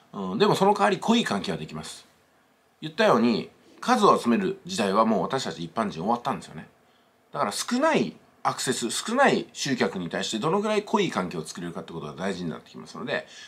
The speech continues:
自分はどんな考えを持っているのか、イエスなのか、ノーなのか、黒なのか、白なのかってことを常にはっきりさすことが非常にね、魅力を高めていくことになると思います。だから私はね、応援する政党とかね、あの、宗教とかね、バンバン言うわけですよ。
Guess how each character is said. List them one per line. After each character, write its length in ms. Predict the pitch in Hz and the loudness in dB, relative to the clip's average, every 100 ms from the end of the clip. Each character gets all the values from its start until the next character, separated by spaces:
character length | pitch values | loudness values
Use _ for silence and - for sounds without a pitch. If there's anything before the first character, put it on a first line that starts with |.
| - | -10
自 180 | 120 175 | -2 0
分 200 | 220 226 | 2 4
は 140 | 160 | 4
ど 220 | 120 247 | 6 4
ん 80 | 339 | 6
な 100 | 151 | 4
考 300 | - 110 104 | 4 2 2
え 60 | 87 | 0
を 80 | |
持 100 | 92 | 0
っ 40 | 98 | -4
て 120 | 87 | -8
い 40 | |
る 60 | 76 | -12
の 100 | 65 | -14
か、 180 | - - _ _ _ _ _ | -14 -16 _ _ _ _ _
イ 120 | 170 | -4
エ 60 | 269 | -2
ス 140 | 294 | 0
な 80 | 147 | 0
の 100 | 95 | 0
か、 140 | - - | -4 0
ノ 160 | 185 | 4
ー 20 | 196 | 4
な 80 | |
の 80 | 78 | 2
か、 120 | - - | -4 -2
黒 160 | 254 | 4
な 120 | 196 | 4
の 60 | 82 | 2
か、 140 | 80 | -2
白 220 | - 180 104 | -2 0 0
な 60 | |
の 60 | 73 | -4
か 80 | 76 | -10
っ 40 | |
て 120 | - | -12
こ 80 | 87 | -6
と 100 | 170 | -2
を 160 | - - | -2 -2
常 240 | 240 294 | 0 0
に 80 | 139 | 0
は 80 | 82 | -4
っ 80 | - | -10
き 100 | 78 | -14
り 80 | |
さ 120 | - - | -16 -18
す 120 | - | -16
こ 80 | 82 | -10
と 80 | |
が 240 | 120 120 - - - - | 0 0 -2 -14 -20 -20
非 100 | - | -4
常 140 | 127 110 | 0 2
に 80 | 117 | 0
ね、 120 | 131 | 0
魅 120 | 107 | 2
力 200 | 110 107 | 2 2
を 40 | 98 | -2
高 180 | - | -2
め 100 | 82 | -4
て 80 | 78 | -6
い 40 | 78 | -14
く 60 | |
こ 80 | - | -20
と 80 | 67 | -18
に 60 | |
な 80 | 67 | -18
る 60 | - | -20
と 100 | - _ _ - | -20 _ _ -14
思 100 | 82 | -10
い 40 | |
ま 100 | - | -6
す。 280 | - - - _ _ | -6 -10 -14 _ _
だ 80 | 147 | -2
か 60 | 101 | 0
ら 60 | |
私 240 | 95 120 123 | 0 0 2
は 80 | 113 | 2
ね、 160 | 92 - | 2 2
応 160 | 151 | 2
援 100 | 143 | 2
す 60 | 123 | 0
る 60 | 123 | 0
政 260 | 117 107 | 0 0
党 80 | 104 | -2
と 80 | 82 | -4
か 100 | 80 | -6
ね、 220 | 82 - - - - - - | -6 -8 -14 -20 -20 -20 -12
あ 60 | |
の、 100 | 80 | -6
宗 220 | - 156 | 0 2
教 100 | - | 0
と 100 | 67 | -4
か 100 | - | -8
ね、 120 | 71 57 | -10 -4
バ 140 | 85 | 4
ン 100 | 196 | 4
バ 100 | 113 | 4
ン 60 | 82 | 0
言 80 | 87 | -2
う 40 | |
わ 80 | 95 | -4
け 100 | - | -4
で 100 | 80 | -4
す 160 | - | -4
よ。 80 | - | -6